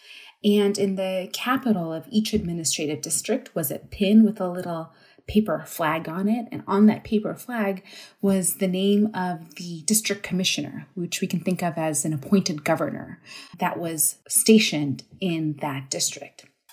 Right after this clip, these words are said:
And every so often when President Moi was feeling particularly threatened, apparently he would go to the wall, remove some of the pins,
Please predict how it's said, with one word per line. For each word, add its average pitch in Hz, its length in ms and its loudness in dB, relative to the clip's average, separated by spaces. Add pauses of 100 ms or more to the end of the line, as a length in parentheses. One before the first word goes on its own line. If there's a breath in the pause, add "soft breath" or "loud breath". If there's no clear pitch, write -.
(120)
And 185 500 6
every 226 220 2
so 214 260 6
often 165 520 -6
when 165 480 -8 (440 loud breath)
President 190 420 2
Moi 185 220 -4
was 180 220 -2
feeling 170 240 -4
particularly 180 640 0
threatened, - 720 -2 (460 loud breath)
apparently - 460 -2
he 190 220 -4
would 170 200 -6
go 190 160 0
to 220 120 4
the 220 100 4
wall, 147 480 -6 (1040)
remove 202 400 8
some 220 220 6
of 220 140 6
the 226 100 -2
pins, 226 640 -4